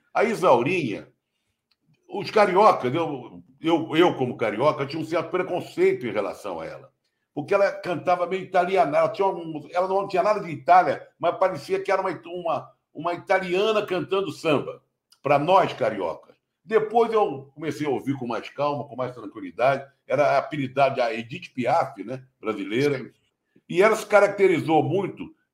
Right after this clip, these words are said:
Speaker 1: pelo arranca-rabo dela com o baita pianista, que era marido dela, que vivia de tapas e beijos,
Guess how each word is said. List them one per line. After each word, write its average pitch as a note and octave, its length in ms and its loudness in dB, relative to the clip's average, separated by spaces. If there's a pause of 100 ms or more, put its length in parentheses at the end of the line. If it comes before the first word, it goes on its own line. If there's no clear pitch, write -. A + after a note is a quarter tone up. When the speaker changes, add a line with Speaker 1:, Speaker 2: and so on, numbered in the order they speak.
Speaker 1:
pelo G3 200 4
arranca-rabo D#3+ 840 2
dela D3+ 400 2
com D#3+ 160 -6
o C#3 80 -10
baita F#3+ 420 4
pianista, C3+ 600 -4
que - 80 -6
era B2+ 140 0
marido A2 460 -4
dela, A#2 380 -2 (240)
que D3 100 -18
vivia D3+ 420 0
de D#3+ 280 -6
tapas E3 440 2
e B2 40 -2
beijos, B2 520 -2